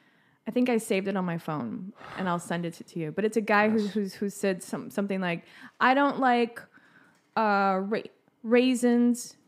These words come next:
Speaker 1: Crocs." Um, he named a show, and he's like, "I don't like all these things,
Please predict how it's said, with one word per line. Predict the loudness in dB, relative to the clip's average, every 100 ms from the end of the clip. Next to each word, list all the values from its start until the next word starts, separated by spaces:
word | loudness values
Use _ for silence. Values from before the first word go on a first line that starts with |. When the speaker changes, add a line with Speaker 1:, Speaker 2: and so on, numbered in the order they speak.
| _ _ -16
Speaker 1:
Crocs." | 0 6 8 6 4 -4 -12 -14 -18 -20 _ _ -20 _ _ -2
Um, | 2 4 4 2 0 -2 -6 -4
he | 0
named | 2 2 0
a |
show, | -2 2 4 6 6 4
and |
he's | 2 2
like, | 0 0
"I | -2
don't | 0
like | 0 2
all | 2 2
these | 0 -2
things, | -4 -4 -8 -12